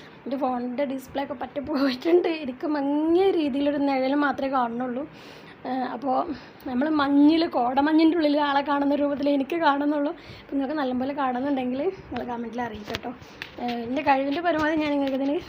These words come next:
റിപ്ലൈ തരുന്നതായിരിക്കും കേട്ടോ. പിന്നെ എന്താണ്, ഏഹ്, ക-, കമൻറ്റ് ബോക്സിൽ നിന്ന് റിപ്ലൈ വരുന്നില്ല എന്നുണ്ടെങ്കിൽ നിങ്ങൾക്ക്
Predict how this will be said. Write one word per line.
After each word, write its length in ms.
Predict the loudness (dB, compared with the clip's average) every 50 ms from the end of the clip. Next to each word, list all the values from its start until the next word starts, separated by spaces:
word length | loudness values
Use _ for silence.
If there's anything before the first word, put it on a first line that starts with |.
| -14 -18 -16 -12 -8 -8
റിപ്ലൈ 300 | -8 -8 -8 -8 -6 -4 -2 -2
തരുന്നതായിരിക്കും 560 | -2 -2 -2 -4 -2 -4 -4 -6 -8 -10 -8
കേട്ടോ. 160 | -8 -8 -10 -10 -12 -18 -20 -20 -20 -20 -20 -20 -20 -20 -20 -20 -6 -4
പിന്നെ 260 | -2 0 0 0 0 0 -2 -6 -10 -12 -12 -12 -12 -8 -4 -2 0 0
എന്താണ്, 380 | 0 2 0 0 0 0 -2 -2 -4 -4 -6 -8 -12 -18 -12 -8 -6 -4
ഏഹ്, 280 | -4 -4 -4 -4 -6 -6 -8 -10 -10
ക-, 140 | -10 -10 -10 -14 -18 -20 -20 -18 -8 -6
കമൻറ്റ് 280 | -2 -2 0 0 0 0
ബോക്സിൽ 320 | 0 -2 -2 -4 -4 -4 -2
നിന്ന് 160 | 0 0 0 0 -2
റിപ്ലൈ 340 | -4 -4 -2 0 2 2 2 2
വരുന്നില്ല 480 | 0 0 0 0 0 -2 -2 -2 -2 -2 -2
എന്നുണ്ടെങ്കിൽ 420 | -2 -2 -4 -4 -4 -4 -4 -4 -4
നിങ്ങൾക്ക് 240 | -4 -4 -4 -4